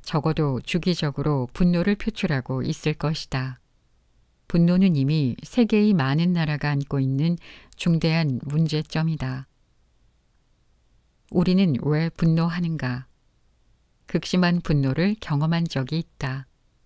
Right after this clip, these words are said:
분노를 참을 수 없다. 이것은 욱하는 성질을 못 참고 폭발했던 사람이라면 누구나 느껴본 감정이다. 그렇다면 왜 분노를 참을 수 없을까?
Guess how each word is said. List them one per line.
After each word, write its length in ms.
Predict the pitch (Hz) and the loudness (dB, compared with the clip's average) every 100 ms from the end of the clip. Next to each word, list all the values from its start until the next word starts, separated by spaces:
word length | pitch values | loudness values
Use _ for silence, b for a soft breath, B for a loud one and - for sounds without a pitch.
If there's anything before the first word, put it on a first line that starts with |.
| _ _ _ _ _ - | _ _ _ _ _ 0
분노를 520 | 170 170 175 185 135 | 2 2 2 2 0
참을 320 | - 214 208 | 0 2 2
수 220 | 196 160 | 2 -4
없다. 500 | 156 - - 131 135 _ _ _ _ B - | -4 -6 -6 -4 -8 _ _ _ _ B -8
이것은 560 | 147 165 - 170 135 - | -2 -2 2 0 0 0
욱하는 460 | 175 - 202 202 | -2 2 2 2
성질을 520 | 202 202 185 170 170 | 2 0 0 -2 0
못 180 | 139 143 | -2 -4
참고 520 | - 156 147 - 135 143 B B _ | -4 -4 -4 -2 -4 -4 B B _
폭발했던 680 | - - 202 190 - 156 175 | -6 0 0 0 -2 -2 -2
사람이라면 760 | - 185 175 143 135 147 160 B B B - | 0 0 0 0 0 0 -2 B B B -4
누구나 500 | 156 160 165 156 127 | -2 0 0 0 -4
느껴본 580 | 147 165 139 135 165 185 | -6 -4 -4 0 -2 -2
감정이다. 840 | - 151 143 160 160 143 123 123 _ _ _ _ _ _ _ _ B B | -2 -2 0 -2 -2 -4 -6 -8 _ _ _ _ _ _ _ _ B B
그렇다면 600 | - 175 175 196 190 196 - | -2 0 2 2 2 2 2
왜 240 | 151 185 | 2 0
분노를 640 | - 151 143 139 160 127 | 0 -2 0 0 0 -2
참을 320 | 117 - 202 190 | -4 -2 0 0
수 180 | - | -2
없을까? 720 | 151 - - 160 - 131 123 | -6 -4 -6 -6 -8 -8 -8